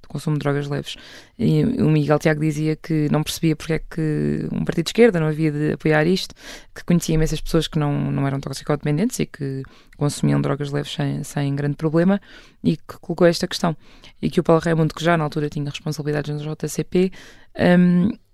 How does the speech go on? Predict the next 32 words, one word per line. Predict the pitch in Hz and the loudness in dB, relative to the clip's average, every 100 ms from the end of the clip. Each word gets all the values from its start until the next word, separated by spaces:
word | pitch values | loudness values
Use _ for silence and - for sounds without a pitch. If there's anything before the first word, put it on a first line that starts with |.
| _ - _ - - - | _ -20 _ -20 -20 -20
de | - | -4
forma | - 151 151 147 - - | 0 2 2 0 -4 -4
que | 151 | -2
ele | |
tentou | 160 151 151 | 0 0 -4
que | - | -4
fosse | 156 | 0
algo | 156 151 - | 0 0 0
pedagógica, | 151 151 160 160 170 175 170 196 - | 4 6 6 4 -2 -2 -4 -6 -4
eh, | - 151 | 0 4
abriu | 151 156 | 6 4
a | 156 | 2
discussão | - - 160 | 0 0 2
a | |
todos | 156 165 160 | 4 2 4
e | 170 | 0
disse, | 170 170 - - - - - - | 0 -2 -6 -10 -18 -20 -20 -10
hum, | - 160 156 151 151 160 - | 0 2 4 2 0 0 -2
bem, | - 165 160 | 0 0 2
o | |
Miguel | 151 143 147 | 2 2 0
Tiago, | - 156 139 - - | 2 2 2 -6 -6
eh, | - 135 139 | -2 -2 -4
estuda | - - 143 139 | -6 -4 -2 0
numa | 139 | -2
universidade, | 139 147 - 160 170 185 185 - | -4 -6 -6 0 4 4 4 -2
tem | - 147 139 | -4 -2 -2
colegas | - 147 147 | 0 0 2
com | - | -2
uma | 143 | -2
vida | 147 | -2
estruturada, | - 156 - 160 175 175 | -4 -10 0 2 4 2